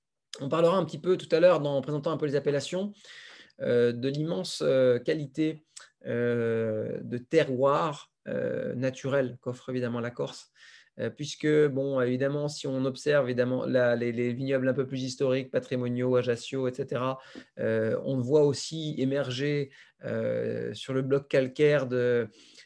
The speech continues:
de Bonifacio au sud, euh, un potentiel extraordinaire pour le vin. Et j'en parlais, euh, récemment encore, enfin, l'année dernière, bien avant que le covid nous, nous prive de toute cette, euh, interaction de passionnés. J'en parlais avec Michel Béthane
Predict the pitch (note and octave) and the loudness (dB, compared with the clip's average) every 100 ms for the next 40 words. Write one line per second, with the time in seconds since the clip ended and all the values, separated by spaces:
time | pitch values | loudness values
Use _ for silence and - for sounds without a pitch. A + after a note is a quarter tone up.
0 | - B2 B2+ D3 C#3+ C#3+ C#3 - D3 D3+ | -8 -4 0 0 0 -2 -2 -2 2 4
1 | D3+ C3 B2 - D3+ D3+ C3 - _ _ | 4 2 -4 -6 -4 -2 -4 -6 _ _
2 | B2+ A#2 A2+ A2+ - C#3 C3 F3+ E3+ D#3+ | -4 0 2 0 0 -2 0 0 2 2
3 | D3 - D#3 C#3 B2+ - _ - F#3+ F#3+ | 0 2 4 4 0 -4 _ 2 2 2
4 | - F3 D#3 C#3 D3+ D#3 - C3+ C3 C3 | 0 4 4 4 2 0 0 0 2 2
5 | E3 F3 B2+ B2 B2 B2 B2+ C3 C#3 C3+ | 2 2 0 0 -2 -2 -2 0 2 2
6 | A#2+ A#2 C#3 - C#3+ D3 C3 B2+ C#3+ A#2+ | 2 0 -2 -2 -2 -2 -2 0 0 0
7 | - - _ A2 A2+ C3 C3+ C3+ C#3+ A#2+ | -6 -20 _ -2 4 4 4 2 0 0
8 | A2+ B2+ B2+ B2 C3 B2+ B2 C#3+ C#3 C3 | 0 2 2 0 -2 -4 -4 -2 -2 -2
9 | B2+ B2 C3 B2+ - E3+ D3 C3+ - D3+ | 0 0 -2 -8 -4 -2 -2 -4 -8 -8
10 | - D3 - C3+ A#2+ - - - - B2 | -2 -2 0 0 0 -4 -20 -10 2 6
11 | C3 C3 C#3 C#3 - - D3+ C#3 C3+ C#3 | 6 6 4 4 0 -2 0 2 0 -2
12 | D3 C#3+ D3+ C3+ C3+ C3+ C3+ C3 C3+ B2+ | 0 2 2 2 0 0 -2 -2 0 0
13 | B2+ E3+ E3+ | 2 2 0